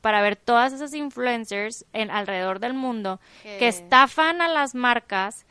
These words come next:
Speaker 2: Ah,
Speaker 1: porque
Speaker 2: claro.
Speaker 1: compran sus followers, porque compran sus comments, porque compran sus likes,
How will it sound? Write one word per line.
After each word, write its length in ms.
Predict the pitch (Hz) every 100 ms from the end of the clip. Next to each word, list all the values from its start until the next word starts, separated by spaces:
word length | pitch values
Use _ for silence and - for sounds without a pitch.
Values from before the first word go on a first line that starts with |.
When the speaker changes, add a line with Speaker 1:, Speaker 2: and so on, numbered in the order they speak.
| -
Speaker 2:
Ah, 120 | 240
Speaker 1:
porque 320 | 254 254 - 226
Speaker 2:
claro. 100 | 175
Speaker 1:
compran 460 | 247 233 262 294
sus 180 | 349 349
followers, 680 | - 277 254 247 247 247 254
porque 280 | 220 196 190
compran 480 | - 208 208 247
sus 220 | 269 311 -
comments, 560 | 254 233 220 220 220
porque 280 | - 202 180
compran 540 | - 196 196 196 247
sus 220 | 262 277 240
likes, 420 | 233 208 196